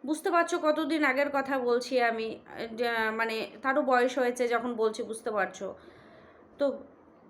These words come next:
তখন না কথাটা বলতে গিয়ে না আমার শ্বাস আটকে যাচ্ছিল। এরকম ক-, আমার হয় জানো তো, কোনো দুঃখ কষ্ট পেলে না আমার মানে দমটা না ভেতর থেকে যেন চেপে আসে। তো যাই হোক, আহ,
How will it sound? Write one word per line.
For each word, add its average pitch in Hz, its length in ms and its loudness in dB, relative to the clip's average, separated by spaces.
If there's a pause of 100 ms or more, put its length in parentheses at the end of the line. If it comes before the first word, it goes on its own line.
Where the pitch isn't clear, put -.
(120)
তখন 262 300 4
না 330 160 4
কথাটা 247 280 2
বলতে 220 280 0
গিয়ে 262 140 0
না 269 80 0
আমার 226 120 -2
শ্বাস 196 340 -4
আটকে 202 260 -4
যাচ্ছিল। 175 380 -2 (880)
এরকম 247 300 2
ক-, - 220 -8
আমার 247 260 2
হয় 202 220 2
জানো 220 200 -2
তো, 254 220 -2 (320)
কোনো 277 220 2
দুঃখ 277 480 2
কষ্ট 247 320 0 (280)
পেলে 269 220 4
না 302 120 4
আমার 247 240 4
মানে 254 240 2
দমটা 254 400 2
না 302 100 2
ভেতর 233 260 -2
থেকে 269 220 -4
যেন 277 200 0
চেপে 247 400 2
আসে। 175 380 0 (1500)
তো 262 240 6
যাই 294 260 2
হোক, 311 320 2 (560)
আহ, 233 560 -4